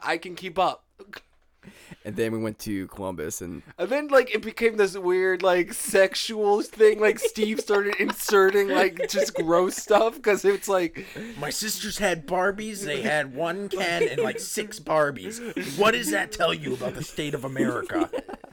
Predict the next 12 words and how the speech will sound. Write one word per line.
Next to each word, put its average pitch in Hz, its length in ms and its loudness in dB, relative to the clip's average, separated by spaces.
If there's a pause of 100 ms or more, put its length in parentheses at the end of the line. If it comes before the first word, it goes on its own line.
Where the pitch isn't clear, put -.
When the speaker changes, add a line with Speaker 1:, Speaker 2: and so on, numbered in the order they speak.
Speaker 1:
You 139 100 -8
know 143 160 -6
what? 160 240 -4 (640)
Speaker 3:
They 104 80 -6
had 107 100 0
American 143 600 -2
Girl 170 240 2
dolls. 180 400 0
I - 100 -2
didn't 143 300 -6
see 135 260 -8
any 113 440 -6